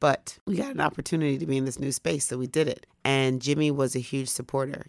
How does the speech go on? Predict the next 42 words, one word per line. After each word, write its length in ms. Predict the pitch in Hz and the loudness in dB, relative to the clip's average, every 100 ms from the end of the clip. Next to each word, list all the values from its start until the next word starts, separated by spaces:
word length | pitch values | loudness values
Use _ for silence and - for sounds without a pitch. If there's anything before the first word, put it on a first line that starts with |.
| - | -6
You 80 | 120 | -4
know, 60 | |
he 100 | 127 | -2
would 100 | 123 | -4
come 200 | - 131 | -2 2
out, 420 | 131 131 - - - _ | 4 2 0 -10 -18 _
he 180 | - 127 | -8 -6
would 160 | 123 | -4
hang 240 | 131 131 131 | -2 0 0
out. 320 | 131 127 - - - _ _ | 0 -2 -6 -18 -20 _ _
In 120 | 127 131 | 0 4
those 220 | 147 - | 4 4
early 240 | 143 143 139 | 2 2 4
days, 380 | 135 131 127 | 4 4 2
it 100 | 135 | -2
was 140 | 123 120 | -6 -6
pure 280 | - 143 123 | -4 -2 -2
bliss. 460 | 123 123 - - - | -2 -2 -2 -6 -6
It 120 | 120 | -6
was 160 | 120 120 | -4 -2
magical. 640 | 123 120 - 117 120 123 | -2 -4 -6 -6 -4 -6
It 140 | - | -6
was 180 | 123 120 | -4 -2
something 440 | - 139 135 131 | 0 0 0 0
that 140 | 123 - | -2 -4
was 160 | 120 | -8
for 260 | - - - | -8 -8 -4
us, 340 | 117 131 - - | -2 -2 -4 -8
for 140 | - 123 | -6 -6
the 80 | 123 | -4
cool 320 | - 143 135 | -2 -2 0
kids 360 | 143 135 135 - - _ | 0 0 -2 -8 -20 _
who 120 | 156 | 0
would 140 | 151 131 | 0 4
normally 340 | 135 135 135 | 4 4 2
be 160 | 139 123 | 0 -2
working 580 | 127 135 - 160 180 - | 0 0 0 0 0 -2
on 140 | 151 | -2
the 80 | 160 | 0
weekends. 500 | 175 180 180 190 180 - - - | 0 0 0 0 -2 -10 -20 -2
Monday 300 | 135 139 139 | 0 2 0
became 500 | 139 120 131 123 | 0 -2 0 0